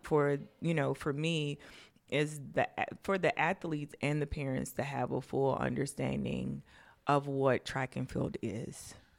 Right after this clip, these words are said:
um, the opportunities that track and field can provide, and resources. You know, um,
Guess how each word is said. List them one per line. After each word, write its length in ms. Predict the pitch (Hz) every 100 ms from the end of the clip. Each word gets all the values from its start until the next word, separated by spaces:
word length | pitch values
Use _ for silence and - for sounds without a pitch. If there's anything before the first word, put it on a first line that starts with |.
| -
um, 240 | 139 139 131
the 120 | 123
opportunities 880 | 135 143 147 - 147 135 135 127 135
that 220 | - 123 -
track 300 | - 135 123
and 100 | 127
field 240 | 135 135
can 200 | - 135
provide, 680 | - 135 147 208 226 220 - - - - - -
and 560 | 175 175 170 165 165 -
resources. 880 | 156 269 - 156 139 - - - -
You 120 | 160 170
know, 420 | 156 156 156 156 - - -
um, 560 | 143 139 139 135 135